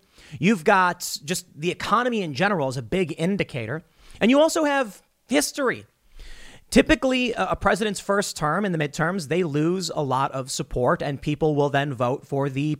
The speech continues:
opposition party because they're unhappy with the way things have been going. Typically, presidents make promises that, uh, uh, they can't keep. And certainly in this instance, it's something special.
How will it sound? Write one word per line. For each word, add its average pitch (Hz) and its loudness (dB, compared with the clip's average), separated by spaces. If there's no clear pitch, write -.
opposition 143 -2
party 127 -4
because 202 4
they're 226 4
unhappy 190 -2
with 127 -6
the 160 -6
way 151 -2
things 143 -6
have 135 -4
been 156 -2
going. 196 2
Typically, 165 -2
presidents 156 -2
make 151 -4
promises 190 0
that, 185 0
uh, 185 2
uh, 170 0
they 180 -2
can't - -6
keep. - -8
And 208 4
certainly 262 2
in 208 0
this 233 2
instance, 156 -4
it's - 4
something 165 -2
special. 131 -6